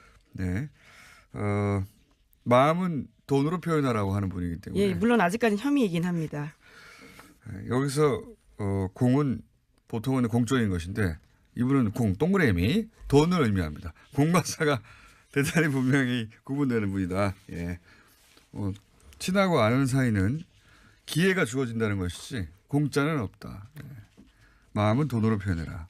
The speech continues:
Speaker 1: 예. <laughs> 자, 다음 뉴스 뭡니까?
Speaker 2: 네, 김관진 전 실장 소식 어제 전해드렸었는데 연속해서 보도해드리겠습니다. 김관진 전 실장이 미국 연수 당시에 록히드 마틴의 로비 업체 돈을 받았다라는 건데요.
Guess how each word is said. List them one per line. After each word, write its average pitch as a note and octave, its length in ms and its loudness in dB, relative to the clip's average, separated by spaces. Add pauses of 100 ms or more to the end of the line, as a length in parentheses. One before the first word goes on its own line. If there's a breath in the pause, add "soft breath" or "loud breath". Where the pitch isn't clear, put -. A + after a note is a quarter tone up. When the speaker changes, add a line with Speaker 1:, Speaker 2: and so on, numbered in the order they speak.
(140)
Speaker 1:
예. C3 60 -18 (1080 loud breath)
<laughs> - 60 -4
자, - 120 0
다음 A2 220 2
뉴스 A2+ 240 0
뭡니까? F#2 460 0 (320 loud breath)
Speaker 2:
네, G3+ 160 4
김관진 C4 520 2
전 A#3 160 4
실장 A#3 340 0
소식 A3+ 300 -2
어제 F#3 200 -2
전해드렸었는데 F3 840 -2
연속해서 F3+ 440 0
보도해드리겠습니다. D3+ 1040 -2 (300 loud breath)
김관진 A#3 440 4
전 A3 180 4
실장이 A3 460 2
미국 G3+ 300 2
연수 F3+ 180 -2
당시에 D#3+ 500 -2
록히드 F3+ 300 -2
마틴의 F#3+ 400 0
로비 F3+ 260 0
업체 F#3 220 -4
돈을 E3 220 -2
받았다라는 D3+ 720 -4
건데요. D#3+ 400 -2